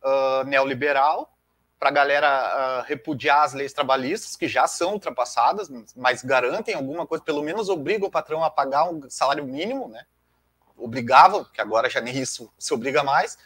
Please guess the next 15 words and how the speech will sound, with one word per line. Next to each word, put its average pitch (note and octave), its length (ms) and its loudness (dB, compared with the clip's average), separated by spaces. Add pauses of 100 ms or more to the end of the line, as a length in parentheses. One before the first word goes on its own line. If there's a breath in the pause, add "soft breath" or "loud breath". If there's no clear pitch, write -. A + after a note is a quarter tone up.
(500 soft breath)
além F#3 280 6
dos, G#3+ 260 -6
das G3 300 -12
coisas C#4+ 300 -2
mínimas, C#4 460 -2
cara, C3 160 4
passagem, F3 560 2
alimentação D#3+ 880 -4
e, C3 360 -8 (520)
é, A#2+ 180 -6
seguro F3+ 720 -2
e C3 40 -4
tudo E3+ 240 -6
mais, E3 300 -4
né? A2 160 -18